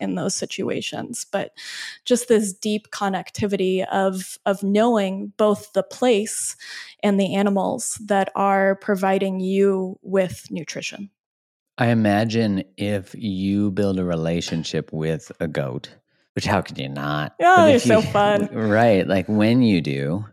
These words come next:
Speaker 2: and then it comes time to eat said goat, what, because I haven't actually done that process, you know, like, which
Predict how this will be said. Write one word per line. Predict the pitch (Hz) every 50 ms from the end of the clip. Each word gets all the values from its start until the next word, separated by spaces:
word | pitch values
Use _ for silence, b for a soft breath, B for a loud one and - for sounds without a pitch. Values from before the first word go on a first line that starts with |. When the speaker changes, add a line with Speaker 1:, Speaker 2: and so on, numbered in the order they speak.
| _ _ _ _ _ _ _
Speaker 2:
and | - 104 98 95 92
then | 95 95 92 95 92 90 78 -
it | - 98 92 -
comes | - - - 101 92 90 82
time | - - 90 87 87 87 85 82 80 - -
to | - 90 67 65 - - -
eat | 123 120 123 - -
said | - - - 60 67 - 65 -
goat, | 71 69 71 78 - - - _ _ _ _ _ _ _ _ _ _ _ _ _ _ _ _ _ _ _ _ _ _ - 117 107
what, | 127 117 117 143 156 190 202 196 - - - 113
because | 110 113 - 110 104
I | 117 113
haven't | 113 127 107 101 101 -
actually | - 90 95 95 - - - 92 85 82
done | 69 - 92 87 87 85
that | 82 82 80 78 - -
process, | - 85 80 78 73 - - - - - -
you | 85 82
know, | 82 80 82 85
like, | 85 85 80 76 73 - - - _ _ _
which | - 101 92 82 - - -